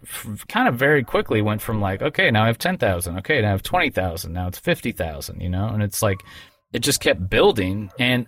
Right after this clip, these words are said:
to me, it's just being honest. Whatever you're gonna play, you know, people, people ask me, "Hey, you should cover this song or check out this, or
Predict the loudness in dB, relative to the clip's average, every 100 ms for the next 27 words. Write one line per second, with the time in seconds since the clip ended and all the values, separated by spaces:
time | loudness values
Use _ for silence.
0 | _ _ _ _ _ _ -16 -14 -12 -4
1 | -2 2 4 4 2 0 -4 -6 -2 2
2 | 2 0 2 2 2 0 -4 -6 -4 0
3 | 2 4 4 4 4 2 0 2 4 6
4 | 4 2 -2 -10 -20 _ _ -2 0 -2
5 | -2 -2 -2 -6 -8 -4 2 4 2 0
6 | 0 0 2 0 0 0 2 4 4 2
7 | 2 4 4 2 0 0 0 0 2 4
8 | 4 2 -4